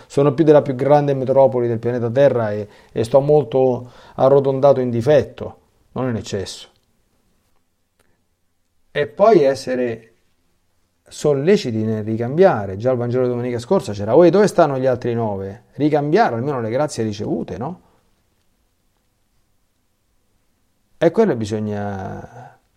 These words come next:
E poi intra-, essere intraprendenti.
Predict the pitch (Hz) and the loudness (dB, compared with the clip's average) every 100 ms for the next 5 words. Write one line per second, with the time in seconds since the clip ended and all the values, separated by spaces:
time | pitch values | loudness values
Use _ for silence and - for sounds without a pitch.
0 | _ _ _ _ _ 202 208 214 302 254 | _ _ _ _ _ 2 4 8 10 8
1 | 147 135 - _ 202 214 190 196 214 208 | 6 0 -12 _ 2 2 4 4 4 2
2 | 175 170 160 180 202 175 175 175 190 135 | 0 0 2 4 6 6 4 4 2 0
3 | 98 - 87 | -10 -14 -20